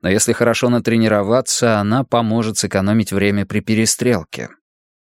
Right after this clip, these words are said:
Йона вспомнил, как изучал когда-то старую интерполовскую запись. Камера слежения сняла убийство Фатхи Шкаки перед дипломат-отелем на Мальте.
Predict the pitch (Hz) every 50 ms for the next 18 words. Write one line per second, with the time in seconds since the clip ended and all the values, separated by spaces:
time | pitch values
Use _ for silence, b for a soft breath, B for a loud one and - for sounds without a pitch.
0 | _ _ _ _ _ _ _ _ _ _ _ _ _ _ _ _ _ - 95 120
1 | 175 196 185 165 - - - 170 170 170 160 160 156 147 - - 143 143 147 131
2 | 135 131 120 - - 160 160 147 - - 135 131 127 139 151 151 - 143 127 -
3 | - - - 135 143 143 143 135 135 131 120 - 120 113 - - 120 123 120 110
4 | - - - 117 113 110 107 107 104 82 - - - - - - - - - _
5 | _ _ _ _ - 127 147 160 160 151 147 135 - 147 139 131 120 120 151 160
6 | 165 156 147 135 - - 139 135 139 147 147 147 135 127 139 156 151 - - -
7 | 139 127 - - 127 123 - - - - 151 147 - - - - 127 120 - -
8 | - 151 143 110 95 - 110 98 110 101 101 113 101 - 110 107 107 117 127 127
9 | - - 107 - - 110 117 120 113 113 110 113 113 110 107 101 87 78 69 -
10 | - - -